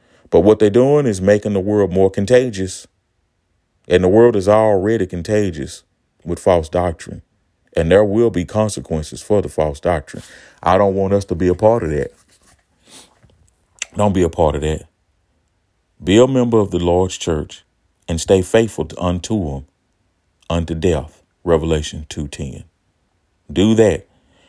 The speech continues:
And one day when the Lord comes back, you will not have to worry about a coronavirus. In fact, you won't have to worry about any virus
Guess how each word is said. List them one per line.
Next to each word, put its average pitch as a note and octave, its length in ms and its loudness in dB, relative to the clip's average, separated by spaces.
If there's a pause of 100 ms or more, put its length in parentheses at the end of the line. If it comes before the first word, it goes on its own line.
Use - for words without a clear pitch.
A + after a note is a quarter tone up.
(140)
And C#2+ 200 -6
one G#2+ 240 2
day G#2+ 160 4
when G2 160 -2
the E2 40 -2
Lord F#2 360 0
comes F2+ 300 -6
back, D#2+ 360 -2
you E2+ 220 -6
will D2 240 -6
not E2 340 -4
have F2 240 -6
to - 80 -10
worry D#2+ 260 -2
about D#2 300 -2
a - 40 -6
coronavirus. D2+ 960 -6 (380)
In F2 120 -2
fact, F#2 280 0
you G2 140 -2
won't E2+ 160 -4
have D#2+ 160 -6
to - 80 -6
worry D#2+ 240 -4
about E2 340 -6
any F#2 260 -2
virus - 600 -10